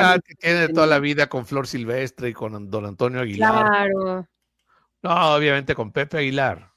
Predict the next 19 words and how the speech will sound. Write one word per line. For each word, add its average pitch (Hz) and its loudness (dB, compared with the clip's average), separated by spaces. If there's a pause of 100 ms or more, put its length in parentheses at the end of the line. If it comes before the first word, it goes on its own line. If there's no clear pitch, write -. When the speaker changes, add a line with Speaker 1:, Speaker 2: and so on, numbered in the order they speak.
(260)
Speaker 2:
¿no? 120 -10 (320)
Seguro 147 4
Speaker 1:
Sí, 175 4
te 247 2
digo, 233 4
Speaker 2:
conocía 147 6
a - 6
Speaker 1:
con 151 6
Speaker 2:
don, 143 4
Speaker 1:
la - 4
Speaker 2:
a - 2
don 123 4
Speaker 1:
familia. 113 -2
Speaker 2:
Antonio 156 2
y 139 2
a 123 2
doña 110 -6
Flor, 147 0 (500)
¿no? 127 -8